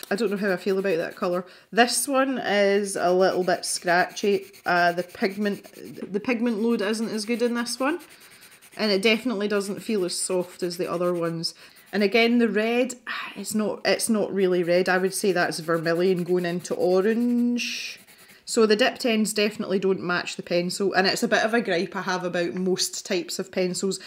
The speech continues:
and I know it's very difficult to get these to match up,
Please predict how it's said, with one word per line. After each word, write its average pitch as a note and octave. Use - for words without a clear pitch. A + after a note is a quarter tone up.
and G3+
I F#3
know G3+
it's D#3+
very E3
difficult E3
to E3
get E3+
these F3
to -
match E3+
up, -